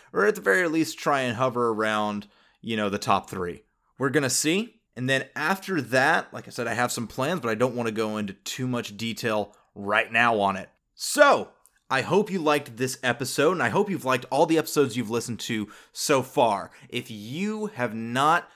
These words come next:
subscribed to this podcast on your podcatcher of choice, which would be iTunes, Google Play, Stitcher, Himalaya, we've got that, Podcoin, we've got that. Please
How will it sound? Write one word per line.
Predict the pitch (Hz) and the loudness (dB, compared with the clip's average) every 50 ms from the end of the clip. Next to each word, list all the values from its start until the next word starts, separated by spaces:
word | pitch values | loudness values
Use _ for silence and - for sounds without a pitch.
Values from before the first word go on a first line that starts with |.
| _ _ | _ _
subscribed | - - - - 104 - - - - - - 117 107 101 110 127 175 196 196 - - - | -10 -8 -8 -8 -8 -6 -6 -6 -6 -4 -2 0 2 4 4 4 2 0 -6 -12 -14 -10
to | 131 | -6
this | 120 113 - | -6 -6 -4
podcast | - - 107 110 113 117 - 131 120 110 - | 0 2 2 2 2 0 0 -2 -2 -2 -2
on | 117 104 | -4 -4
your | 95 101 107 104 | -4 -4 -4 -4
podcatcher | - - 104 101 101 98 - - 104 98 - 101 95 | -2 -2 0 0 0 -2 -4 -4 -4 -4 -4 -6 -10
of | 95 85 - | -10 -10 -12
choice, | - - - 107 104 131 180 214 - - | -10 -6 -4 -4 -2 -2 -4 -6 -6 -8
which | 117 110 - - | -8 -10 -8 -8
would | 113 110 95 | -10 -10 -6
be | 90 107 104 101 101 95 - - - - - _ _ _ _ - | -4 -2 -2 0 -2 -2 -6 -10 -20 -20 -20 _ _ _ _ 2
iTunes, | 101 98 104 107 101 104 - - 123 117 113 113 110 110 110 110 104 101 - 113 101 | 4 4 4 4 2 -2 -4 -4 -4 -4 -4 -4 -4 -6 -6 -8 -8 -10 -12 -16 -14
Google | 95 113 117 120 107 110 107 104 | -10 -6 -6 -4 -2 -2 -2 -4
Play, | 107 - - 107 107 104 104 104 104 104 101 | -4 -8 -8 -4 -2 0 0 0 0 0 -2
Stitcher, | - - - - - - - 120 113 - - - - 117 110 107 107 107 101 101 - - - - - - | -2 -2 -2 -4 -2 -2 -2 -2 -2 -2 -4 -4 -2 -2 0 0 0 -2 -4 -6 -8 -16 -20 -20 -16 -8
Himalaya, | - - - 151 139 135 123 117 120 123 127 127 127 127 117 | -2 0 2 4 4 2 2 2 0 0 0 -2 -2 -2 -2
we've | 113 110 110 101 | -4 -4 -4 0
got | - 113 110 107 - - | 2 2 2 2 0 2
that, | 113 107 117 139 - - - | 4 6 6 6 6 2 0
Podcoin, | - 110 104 117 123 120 - 117 120 113 113 113 107 98 | 2 4 4 4 2 0 -2 -4 -4 -2 -2 -2 -4 -4
we've | 101 110 107 95 | -4 -4 -6 -4
got | 95 110 104 101 98 - - | -2 0 0 0 -2 -2 -2
that. | 113 107 107 110 - - - - | 0 0 0 0 -2 -8 -20 -20
Please | - - 160 190 208 196 196 190 185 151 123 127 | -16 -12 -8 -6 -4 -4 -2 -4 -4 -6 -8 -10